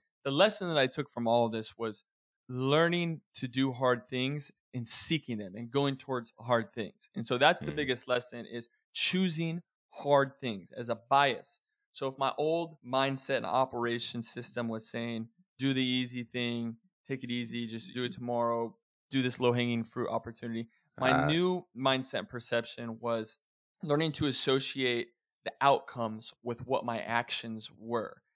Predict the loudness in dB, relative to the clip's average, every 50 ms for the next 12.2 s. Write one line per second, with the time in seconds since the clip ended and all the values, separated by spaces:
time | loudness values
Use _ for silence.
0 | _ _ _ _ -8 -8 -8 -4 0 2 4 4 4 2 -2 -6 _ _ _ -8
1 | 0 2 4 4 4 4 2 2 2 0 2 2 2 2 2 4 2 2 2 0
2 | -4 -4 -2 -2 -4 -4 -6 -8 -6 -6 -6 -8 -6 -8 -8 -8 -6 -4 -4 -4
3 | -4 -6 -8 -8 -10 -12 -16 -12 -8 -6 -6 -6 -8 -10 -14 -2 0 0 0 0
4 | -2 -6 -8 -8 -10 -10 -8 -8 -6 -6 -8 -8 -8 -8 -8 -10 -10 -10 -10 -10
5 | -10 -10 -12 -12 -12 -12 -10 -10 -8 -8 -10 -10 -10 _ _ _ _ _ _ -6
6 | 0 2 2 2 2 0 -2 -4 -4 -6 -8 -6 -2 2 6 6 6 6 4 2
7 | 2 2 2 0 -6 -10 0 4 4 4 4 2 -2 -6 -2 0 2 2 2 0
8 | -6 -12 -12 -8 -8 -8 -8 -4 -2 -2 -2 -2 -4 -6 -4 -4 -4 -4 -6 -8
9 | -8 -8 -8 -8 -10 -12 -14 -8 -4 0 0 0 -2 -4 -8 -12 -16 -18 -20 -20
10 | _ _ _ -2 -2 -2 -2 -4 -8 -14 _ _ _ _ _ _ -6 -6 -4 -4
11 | -6 -8 -6 -6 -6 0 2 4 4 4 4 4 4 2 2 2 0 2 2 4
12 | 4 4 2